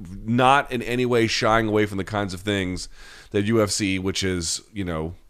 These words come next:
very controlling about the message, typically likes to not talk about. Joe just talked about all of it, which you're supposed to do that, right? That's what the audience is thinking about.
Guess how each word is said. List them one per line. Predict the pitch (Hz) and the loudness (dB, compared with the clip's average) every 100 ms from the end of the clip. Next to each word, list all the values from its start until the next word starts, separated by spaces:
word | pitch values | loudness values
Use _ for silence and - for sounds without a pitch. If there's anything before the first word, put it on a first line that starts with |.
| _ - - - - - | _ -20 -20 -20 -20 -14
very | 87 123 113 117 113 | 2 4 6 6 2
controlling | - 113 - - 123 117 104 95 | 0 0 0 2 4 4 2 2
about | 92 90 | 2 0
the | 92 | 0
message, | 104 120 104 90 - | 0 0 0 -2 -2
typically | 110 98 101 | -2 -2 0
likes | 95 95 - | 2 0 -2
to | 98 | -6
not | 90 92 90 - | -2 -2 -2 -2
talk | 101 104 | -4 -4
about. | 80 80 73 76 | -4 -4 -6 -2
Joe | 113 | 0
just | 170 127 - | 0 -2 0
talked | 95 98 | 0 2
about | 90 76 | -2 0
all | 101 117 | 2 2
of | 80 | 0
it, | 73 | -2
which | 110 - | -2 -2
you're | 110 113 | -4 -4
supposed | - 147 - | 2 0 0
to | 123 | -6
do | 220 | -2
that, | 196 | 0
right? | 90 135 | 2 2
That's | 147 | 0
what | 160 143 | -4 -6
the | 87 | 2
audience | 113 131 123 120 | 4 4 2 -2
is | 104 | -8
thinking | - 151 135 95 | -6 -6 -4 -2
about. | 85 82 | 0 0